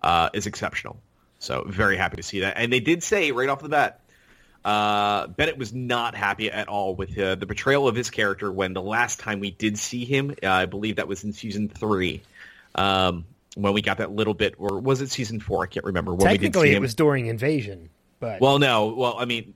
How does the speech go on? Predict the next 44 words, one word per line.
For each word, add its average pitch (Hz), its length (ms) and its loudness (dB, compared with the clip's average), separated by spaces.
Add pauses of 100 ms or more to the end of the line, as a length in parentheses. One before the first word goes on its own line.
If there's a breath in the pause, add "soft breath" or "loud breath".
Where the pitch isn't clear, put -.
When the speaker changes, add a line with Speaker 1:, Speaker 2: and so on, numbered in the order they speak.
Speaker 1:
when 135 180 2
we 135 140 0
actually 120 260 -2
saw 107 180 -4
him, 107 240 -6
no, 104 180 -6
without 101 280 -2
a 90 40 -2
mask 80 360 -10
on, 76 240 -8
when 107 180 2
we 107 120 2
went 110 220 2
back 113 220 -2
to 113 60 -10
Lian 104 280 -2
Yu 95 360 -4
with, 92 200 -4
uh, 92 220 4 (800)
Speedy 113 500 -4
and 101 100 -8
Oliver, 90 480 -4 (440 loud breath)
uh, 92 300 4 (100)
he - 180 -10
was 104 160 -2
not 95 300 0
very 87 200 -4
happy 87 360 -4
with, 87 240 -10
uh, 80 220 -2 (280)
how 101 220 0
they 95 140 -2
handled 98 260 -2
that. 95 180 -2
Neither 107 260 0
apparently 120 380 0
was 135 220 0
the 151 100 -6
show. 143 240 -2
And 87 80 -2
they 90 60 -2
said, 95 200 0
"We 101 220 2
are 90 180 0